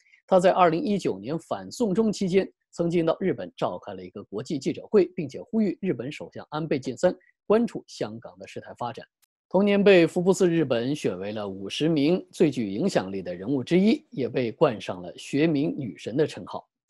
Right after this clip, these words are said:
周庭本来是英国国民，他的家人在他年幼的时候为他申请了这样一个身份，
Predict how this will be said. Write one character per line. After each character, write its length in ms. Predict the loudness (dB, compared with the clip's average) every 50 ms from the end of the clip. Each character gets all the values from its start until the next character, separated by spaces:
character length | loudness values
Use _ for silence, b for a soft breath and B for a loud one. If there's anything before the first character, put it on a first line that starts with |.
| b b b b b b b b
周 160 | _ 10 12
庭 200 | 12 12 10 10
本 120 | 10 8 8
来 120 | 8 6
是 180 | 8 8 6 6
英 180 | 6 6 6
国 160 | 8 8 6 6
国 160 | 6 6 4
民， 320 | 4 4 2 2 0 -2 -4 _ _ _ _
他 160 | 0 2 2
的 260 | 2 2 0 -2 2
家 200 | 4 6 6 6
人 160 | 6 4 2
在 140 | 2 2 0
他 120 | 0 -2
年 220 | -4 -4 -2 4 8
幼 160 | 8 8 8
的 120 | 6 0
时 140 | -6 -10 -8
候 140 | -6 -4 -6 -4 -6
为 120 | -8 -8
他 160 | -8 -8 -10
申 280 | -10 0 2 2 2 2
请 180 | 0 -4 -8
了 100 | -12 -12
这 120 | -10 -8 -8
样 120 | -10 -10 -10
一 60 | -12
个 80 | -12
身 220 | -2 2 2 4 4
份， 160 | 4 2 2